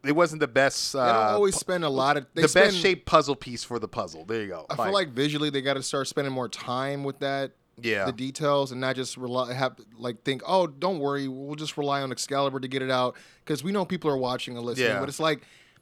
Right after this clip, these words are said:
Speaker 2: it's not always gonna be that way. You know what
Speaker 1: Yeah,
Speaker 2: I'm saying?
Speaker 1: yeah.
Speaker 2: And, and I don't, and sometimes people just wanna know what's going on. They're not gonna watch the show. And if you don't let 'em know, Wait, why the fuck did that happen? Oh, you didn't see it? Nah, I'm, I'm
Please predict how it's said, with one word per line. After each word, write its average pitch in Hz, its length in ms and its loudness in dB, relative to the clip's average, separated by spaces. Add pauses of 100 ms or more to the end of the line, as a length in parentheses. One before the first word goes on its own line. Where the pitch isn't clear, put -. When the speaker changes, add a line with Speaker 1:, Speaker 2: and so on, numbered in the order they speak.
(160)
Speaker 2:
it's 165 160 -6
not 175 160 4
always 165 260 4
gonna 135 180 -4
be 123 120 -2
that 107 220 -4
way. 90 200 -14
You 120 140 -8
know 135 80 -2
what 131 100 2
Speaker 1:
Yeah, 113 60 4
Speaker 2:
I'm 104 80 0
saying? 135 260 2
Speaker 1:
yeah. 131 60 0
Speaker 2:
And, 131 180 -4
and 135 140 -4
I 143 60 2
don't, 143 200 0
and 135 200 -8
sometimes 156 340 -2
people 147 200 -4
just 127 180 -10
wanna 139 100 -2
know 131 120 -2
what's 120 120 -4
going 123 220 -4
on. 127 180 0
They're 113 80 -6
not 120 160 -6
gonna 113 140 -6
watch 123 260 -2
the 117 60 -12
show. 110 320 -8
And 117 100 -10
if 113 140 -14
you 123 80 -6
don't 120 160 -4
let 120 100 -6
'em 110 60 -12
know, 120 120 -8 (240)
Wait, 190 120 2
why 135 160 -2
the 175 60 -10
fuck 180 180 -4
did 151 100 -4
that 165 140 0
happen? 110 440 -4
Oh, 170 120 0
you 165 100 -6
didn't 180 200 -6
see 208 200 -6
it? 180 80 -4
Nah, 180 300 -6
I'm, 160 160 -12
I'm 151 220 -18